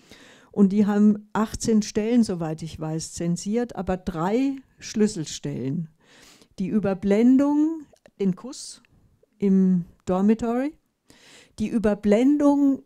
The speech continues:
in dem Klassenzimmer, als die Bernburg und Manuela, äh, diese, die, wo die Gesichter so ineinander fahren,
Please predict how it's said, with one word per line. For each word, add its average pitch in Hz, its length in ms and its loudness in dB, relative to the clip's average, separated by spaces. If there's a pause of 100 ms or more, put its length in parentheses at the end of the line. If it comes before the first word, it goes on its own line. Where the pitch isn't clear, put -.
(100)
in 226 260 4
dem 214 320 4
Klassenzimmer, 214 1040 0
als 185 400 -8
die 185 320 -6 (720)
Bernburg 220 500 0
und 190 160 4
Manuela, 214 840 0 (360)
äh, 190 260 -6
diese, 190 560 -4 (1040)
die, 185 220 -10
wo 190 80 -4
die 185 120 -8
Gesichter 226 480 -6
so 226 140 -8
ineinander 220 540 2
fahren, 208 500 0